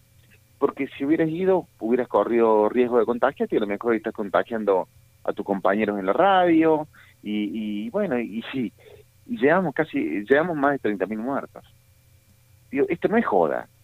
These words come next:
Acá no es que si vos le haces una gambetita a la ley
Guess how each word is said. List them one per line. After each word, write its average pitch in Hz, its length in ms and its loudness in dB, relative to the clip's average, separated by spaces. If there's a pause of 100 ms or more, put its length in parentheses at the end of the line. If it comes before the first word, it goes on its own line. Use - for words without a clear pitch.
(960)
Acá - 240 0
no 214 120 4
es 233 100 2
que - 120 -6
si - 120 -6
vos 117 120 4
le 113 80 6
haces 98 140 -4
una 123 200 2
gambetita 92 760 2
a 87 40 2
la 87 160 2
ley 135 440 2